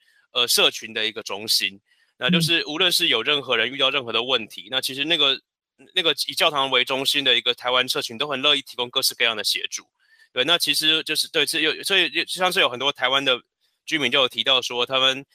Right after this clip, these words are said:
Speaker 1: 很怀念的就是以前去那个教堂，每周末会准备很多台湾美食。他们就算不信那个宗教，不参加那个礼拜，但是他们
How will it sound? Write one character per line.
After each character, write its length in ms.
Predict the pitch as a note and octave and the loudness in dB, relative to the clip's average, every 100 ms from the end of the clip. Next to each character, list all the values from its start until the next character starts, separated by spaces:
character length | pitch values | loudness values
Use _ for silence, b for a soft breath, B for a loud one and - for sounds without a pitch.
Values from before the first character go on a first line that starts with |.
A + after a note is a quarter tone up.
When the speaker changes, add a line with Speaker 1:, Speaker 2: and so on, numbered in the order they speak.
| b | b
Speaker 1:
很 160 | - A#2 | -10 -4
怀 180 | - A#2 | 2 2
念 160 | D3 | 2
的 120 | C3+ A#2 | 0 -2
就 100 | C3 | -2
是 160 | C3+ - - | -4 -6 -8
以 80 | |
前 260 | A#2+ A2 A#2+ | -2 -2 -4
去 160 | - D3 | -6 -2
那 80 | |
个 100 | C#3+ | -2
教 200 | B2+ C3+ | 0 0
堂， 180 | A#2+ A2+ | 0 -4
每 140 | G#2+ G#2 | -2 0
周 160 | B2+ | -2
末 180 | C3+ C3 | 0 -2
会 160 | A#2+ C3 | 0 -4
准 160 | G#2+ | -4
备 60 | A#2+ | -4
很 80 | A2 | -4
多 100 | A#2 | -4
台 160 | - | 0
湾 160 | A2+ B2 | 0 2
美 160 | G2+ | 0
食。 340 | - - D#2 - B B _ _ _ | 0 -2 -4 -14 B B _ _ _
他 40 | |
们 80 | F3 | -2
就 80 | G3+ | 0
算 160 | G3+ G#3+ | 0 0
不 120 | C3+ | 0
信 180 | - D3 | 0 2
那 80 | |
个 80 | C3 | 0
宗 240 | B2 A#2 A#2+ | -2 -6 -2
教， 240 | B2 A2 | 0 0
不 100 | A#2+ | -2
参 160 | - B2+ | -4 -2
加 80 | C3+ | 0
那 80 | |
个 60 | B2+ | 0
礼 160 | F#2+ - | -2 -4
拜， 160 | A#2 G#2+ | -2 0
但 100 | C3 | -2
是 120 | D3 | -2
他 80 | D3+ | -2
们 160 | C#3+ | -2